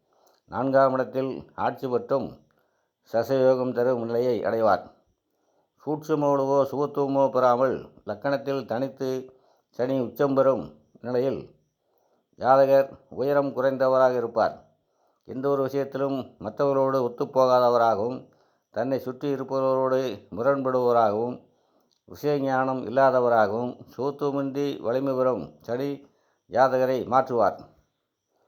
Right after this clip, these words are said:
சனி வலிமை பெற்று லக்கணத்தோடு தொடர்பு கொள்ளப்பட்டவர்கள் சுயநலக்காரர்களாகவும், பிடிவாதக்காரர்களாகவும், குறுகிய மனப்பான்மை உள்ளவர்களாகவும் இருப்பார்கள். நம்பிக்கையற்றவர்களாக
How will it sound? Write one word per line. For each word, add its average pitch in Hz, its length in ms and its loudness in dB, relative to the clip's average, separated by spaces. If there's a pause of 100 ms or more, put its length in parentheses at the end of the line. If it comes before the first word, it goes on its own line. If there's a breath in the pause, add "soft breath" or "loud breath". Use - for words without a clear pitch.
(300)
சனி 135 260 -2
வலிமை 143 320 2
பெற்று 139 260 -2
லக்கணத்தோடு 139 540 0
தொடர்பு 131 280 2
கொள்ளப்பட்டவர்கள் 127 800 0
சுயநலக்காரர்களாகவும், 127 1200 0
பிடிவாதக்காரர்களாகவும், 120 1200 0 (580 soft breath)
குறுகிய 139 340 0
மனப்பான்மை 123 600 0 (160)
உள்ளவர்களாகவும் 117 720 0
இருப்பார்கள். 107 520 -2 (1080)
நம்பிக்கையற்றவர்களாக 135 1200 2